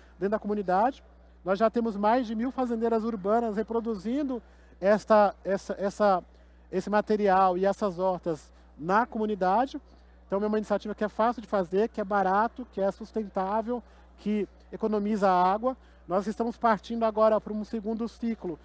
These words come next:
que é fazer esse trabalho para informação, gerar trabalho e renda. Então, as fazendeiras urbanas começam a vender os seus produtos. Então, já temos, por exemplo,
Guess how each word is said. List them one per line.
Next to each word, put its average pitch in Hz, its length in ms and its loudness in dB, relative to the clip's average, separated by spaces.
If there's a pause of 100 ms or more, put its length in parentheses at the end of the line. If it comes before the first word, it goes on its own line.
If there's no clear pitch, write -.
(260)
que 202 140 4
é 214 200 8
fazer 208 520 2
esse 196 140 -4
trabalho 208 340 0
para 208 160 0
informação, 214 600 -4
gerar 202 260 2
trabalho 202 500 -2 (280)
e 202 100 -4
renda. 226 380 0
Então, 226 360 -4
as 175 220 -4 (160)
fazendeiras 202 420 0
urbanas 208 540 0 (320)
começam 214 500 0
a 226 40 -2
vender 220 360 0
os 262 120 -2
seus 247 180 -6
produtos. 226 600 -6 (260)
Então, 208 180 -2
já 214 140 2
temos, 220 220 -4
por 214 120 -2
exemplo, 202 440 -2